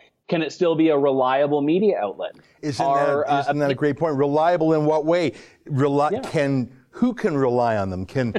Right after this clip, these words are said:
Speaker 2: <laughs> the government rely on them? That, so I suppose they're being extremely honest. They're just using the word in a different sense. Normally, the media holds the government to account. No, no, no, no, no. That's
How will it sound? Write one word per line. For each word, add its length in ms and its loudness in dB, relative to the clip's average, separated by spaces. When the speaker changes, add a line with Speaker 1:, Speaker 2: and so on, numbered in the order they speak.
Speaker 2:
<laughs> 120 -20
the 100 0
government 720 0
rely 500 0
on 160 -2
them? 160 -4
That, 240 0
so 300 -2
I 80 -4
suppose 280 -4
they're 80 0
being 200 0
extremely 720 -2
honest. 520 -2
They're 140 0
just 240 -4
using 320 0
the 80 0
word 200 2
in 120 0
a 40 -2
different 440 -4
sense. 420 -2
Normally, 560 2
the 140 0
media 800 0
holds 480 -2
the 120 0
government 640 -2
to 180 -6
account. 480 -6
No, 220 -2
no, 120 0
no, 140 0
no, 100 0
no. 220 0
That's 280 -2